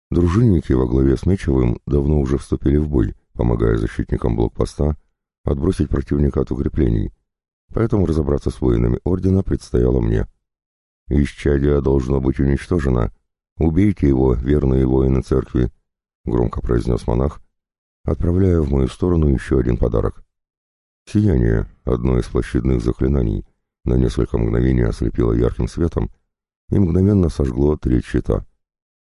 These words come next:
Стандартный набор адептов света — ничего нового. Все техники жрецов я знал, благодаря длительному периоду наших беспощадных боестолкновений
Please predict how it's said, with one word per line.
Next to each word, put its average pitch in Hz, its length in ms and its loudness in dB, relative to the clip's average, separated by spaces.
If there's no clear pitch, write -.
Стандартный 71 640 0
набор 69 300 0
адептов 64 360 -2
света — - 360 -2
ничего 92 460 0
нового. 52 420 -2
Все 69 160 0
техники 60 440 0
жрецов 58 500 -2
я 60 100 2
знал, 71 320 0
благодаря 69 460 2
длительному 69 600 2
периоду 67 420 2
наших 65 320 0
беспощадных 58 640 -2
боестолкновений 71 840 0